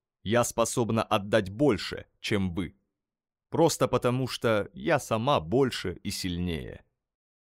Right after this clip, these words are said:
Она улыбнулась уголками губ. Клара не выдержала,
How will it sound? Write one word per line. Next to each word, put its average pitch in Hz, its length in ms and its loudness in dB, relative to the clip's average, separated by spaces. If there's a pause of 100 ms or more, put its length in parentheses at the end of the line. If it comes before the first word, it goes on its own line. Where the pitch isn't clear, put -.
(160)
Она 98 280 2
улыбнулась 101 880 -4
уголками 95 600 0
губ. 92 400 -8 (760)
Клара 98 420 4
не 98 160 4
выдержала, 71 760 -8